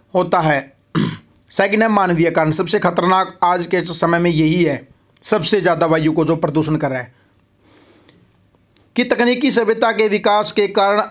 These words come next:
आज मानवीय क्रियाएं व्यापक और विविध यानी बहुत ज़्यादा होती जा रही है, फैलती जा रही है। ये क्रियाएं अनेक प्रकार के प्रदूषकों को जन्म दे रही है जो वायुमंडल की गुणवत्ता को नुकसान पहुंचा रहे, कम कर रहे हैं।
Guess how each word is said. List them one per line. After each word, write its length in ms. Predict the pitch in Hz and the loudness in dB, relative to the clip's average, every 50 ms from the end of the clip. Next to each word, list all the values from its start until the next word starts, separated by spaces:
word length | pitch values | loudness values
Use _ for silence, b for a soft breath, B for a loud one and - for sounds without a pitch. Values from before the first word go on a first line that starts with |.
| - | -2
आज 280 | 180 185 190 196 185 180 | 0 0 0 0 0 0
मानवीय 460 | 180 180 180 175 180 180 175 180 190 175 | 0 0 0 0 0 0 0 0 -2 -2
क्रियाएं 380 | 156 170 165 170 175 175 175 | -2 0 0 2 2 0 0
व्यापक 500 | 160 147 165 170 165 165 175 185 180 180 185 | 0 0 0 0 -2 -2 -2 -4 -2 0 0
और 100 | 170 160 | 0 2
विविध 340 | 156 160 160 170 180 165 165 | 2 2 2 0 0 0 0
यानी 300 | 160 165 170 180 196 196 | 2 2 2 0 0 -2
बहुत 220 | 165 151 170 180 175 | 0 0 0 0 0
ज़्यादा 240 | 170 165 160 170 | 0 0 2 2
होती 260 | 170 170 170 165 165 156 | 0 0 0 0 0 0
जा 140 | 156 156 | 2 2
रही 220 | 160 170 185 185 185 | 2 2 2 2 2
है, 200 | 190 185 180 175 - - _ _ _ - | 2 2 0 -2 -4 -10 _ _ _ -2
फैलती 340 | 170 175 165 160 156 180 175 | 0 0 0 0 0 0 0
जा 160 | - 170 170 | 2 0 0
रही 220 | 170 180 190 190 | 0 0 0 2
है। 260 | 190 185 185 202 b b b b b b b b - | 2 0 0 -4 b b b b b b b b -2
ये 160 | 175 247 285 | -2 0 0
क्रियाएं 380 | - 233 226 208 208 208 220 214 | 0 0 0 2 2 2 2 0
अनेक 280 | 196 196 202 196 196 | 0 0 0 0 -2
प्रकार 340 | - - - 196 185 175 170 | -4 -2 0 0 0 0 0
के 120 | 170 196 185 | -2 -4 -2
प्रदूषकों 480 | 165 202 165 156 175 175 170 - 185 170 | -2 -2 -2 0 -2 -2 0 -2 -2 0
को 120 | 180 185 | 0 0
जन्म 280 | 160 170 165 165 165 156 | 0 0 0 0 0 0
दे 120 | 156 156 | 0 0
रही 140 | 147 160 160 | 2 2 0
है 220 | 151 139 113 104 - _ _ _ _ _ _ _ _ _ _ _ _ _ _ _ _ - | 0 -2 -4 -8 -16 _ _ _ _ _ _ _ _ _ _ _ _ _ _ _ _ -4
जो 140 | 156 196 214 | -2 0 0
वायुमंडल 480 | 196 190 185 196 196 185 185 175 175 175 | 2 2 2 0 0 0 2 0 0 0
की 120 | 170 190 | -2 -2
गुणवत्ता 400 | 190 185 175 170 160 170 - 170 | -2 -2 -2 -2 -2 -2 -2 0
को 140 | 170 208 208 | 0 0 0
नुकसान 420 | 202 185 - - - 170 165 165 | 0 0 -2 0 0 0 0 0
पहुंचा 260 | 160 160 131 156 160 | -2 -2 -2 0 0
रहे, 140 | 160 170 185 | 0 0 0
कम 240 | 175 175 170 160 156 | 0 0 -2 -2 -2
कर 160 | 151 151 135 | -2 -2 -2
रहे 120 | 139 160 165 | -2 -2 -2
हैं। 260 | 156 139 127 - | -2 -4 -6 -10